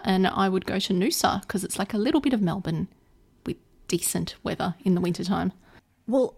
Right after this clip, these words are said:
Speaker 2: I would recommend the last place I went in Australia, which was Magnetic Island, far north Queensland, um, because one of my favourite things that I did there was feed the rock wallabies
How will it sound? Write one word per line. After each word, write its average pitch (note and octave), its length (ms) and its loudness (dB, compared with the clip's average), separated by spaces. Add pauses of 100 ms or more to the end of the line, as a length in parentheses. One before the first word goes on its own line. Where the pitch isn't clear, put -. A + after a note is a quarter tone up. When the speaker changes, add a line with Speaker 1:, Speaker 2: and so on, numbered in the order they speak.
Speaker 2:
I C4 200 4
would D4 180 0
recommend G#3+ 640 6
the F#3+ 140 0
last F3+ 340 2
place F3+ 240 2
I D#3+ 100 4
went F#3 340 8
in E3 160 2
Australia, G2 600 -4
which F#3+ 160 -2
was D#3 140 2
Magnetic D3+ 380 6
Island, C#3 720 2 (320)
far D#3 220 6
north D#3 220 4
Queensland, D3+ 680 -2 (220)
um, D3 580 0
because D3+ 540 2 (100)
one D#3+ 180 4
of D3+ 40 6
my D3 100 4
favourite D3+ 300 2
things D3 300 2
that C#3+ 100 0
I C#3 80 2
did C#3 180 0
there C#3 240 2
was C#3 460 -2 (400)
feed D3 380 0
the D#3 80 2
rock D3+ 240 2
wallabies D#3 800 -2